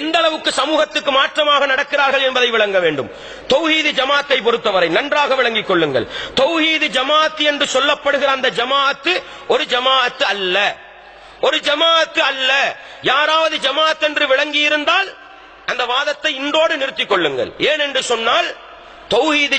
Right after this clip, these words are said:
ஜமாத்துக்கு உலகத் தலைவர் யார்? உலகத் தலைவர் யார்? இலங்கையிலே பிரதி தலைவர் யார் இருக்கிறதா? நான் கேட்கிற இந்த இடத்திலே தௌஹீது சகோதரர்கள் இருக்கிறீர்கள், யாராவது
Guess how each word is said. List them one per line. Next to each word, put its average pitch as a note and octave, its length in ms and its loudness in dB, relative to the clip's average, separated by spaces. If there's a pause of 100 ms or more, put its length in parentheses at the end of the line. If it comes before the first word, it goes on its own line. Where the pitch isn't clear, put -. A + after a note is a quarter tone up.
ஜமாத்துக்கு B3+ 720 0 (200)
உலகத் C#4 340 -2
தலைவர் A#3 420 0
யார்? B2+ 220 0 (1500)
உலகத் D4 300 0
தலைவர் C4+ 380 2
யார்? E3 260 2 (1120)
இலங்கையிலே D#4 460 2 (120)
பிரதி D4 260 2 (100)
தலைவர் C#4 440 2
யார் E3+ 220 2 (240)
இருக்கிறதா? B3 460 2 (1080)
நான் A#3+ 180 -2
கேட்கிற D4 340 0
இந்த C4 180 0
இடத்திலே C#4+ 340 0 (100)
தௌஹீது C#4+ 380 2
சகோதரர்கள் C4 480 4
இருக்கிறீர்கள், C4 520 0 (540)
யாராவது C#4+ 580 2